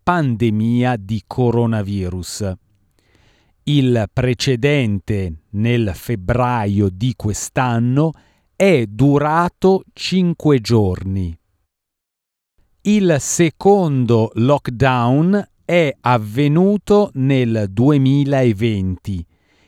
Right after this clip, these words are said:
ed è durato centododici giorni.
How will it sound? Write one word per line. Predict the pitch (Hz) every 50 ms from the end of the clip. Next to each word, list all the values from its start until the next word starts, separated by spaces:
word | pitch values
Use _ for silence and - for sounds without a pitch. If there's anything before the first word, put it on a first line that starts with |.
| _ _
ed | - 151 156 151 143 120 135
è | 147 151 139 117
durato | 98 92 95 110 120 117 117 120 - 120 113 113 113 117 - - - 165 180 175 - _ _ _ _
centododici | - - 180 175 170 151 127 110 101 - - 117 113 107 101 139 160 175 175 180 160 175 180 151 - - - 175 151
giorni. | 120 104 110 123 107 98 90 87 90 98 101 98 95 92 90